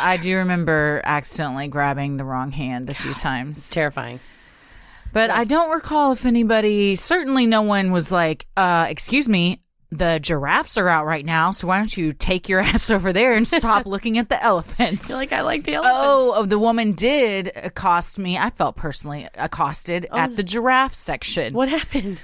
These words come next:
Speaker 1: Because you buy, you can buy lettuce and carrots to feed to
Speaker 2: Yes.
Speaker 1: the giraffes. Well, yesterday, the Dallas Zoo was
Speaker 2: And by yesterday, you mean Mother's Day
Speaker 1: Mother's Day,
Speaker 2: twenty nineteen.
Speaker 1: yes,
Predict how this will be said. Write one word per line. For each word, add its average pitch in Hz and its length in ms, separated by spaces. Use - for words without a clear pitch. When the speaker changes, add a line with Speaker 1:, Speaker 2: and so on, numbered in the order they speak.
Speaker 1:
Because 254 360
you 254 140
buy, 247 460
you 220 180
can 240 220
buy 311 480
lettuce 202 440
and 180 140
carrots 226 440
to 160 100
feed 285 360
to 175 100
Speaker 2:
Yes. 135 120
Speaker 1:
the - 80
giraffes. 76 480
Well, 135 320
yesterday, 139 640
the 123 120
Dallas 139 380
Zoo 131 440
was 117 640
Speaker 2:
And 196 180
by 180 100
yesterday, 202 360
you 180 40
mean 170 140
Mother's 151 300
Day 151 100
Speaker 1:
Mother's 180 320
Day, 143 80
Speaker 2:
twenty 131 140
nineteen. 131 220
Speaker 1:
yes, 135 460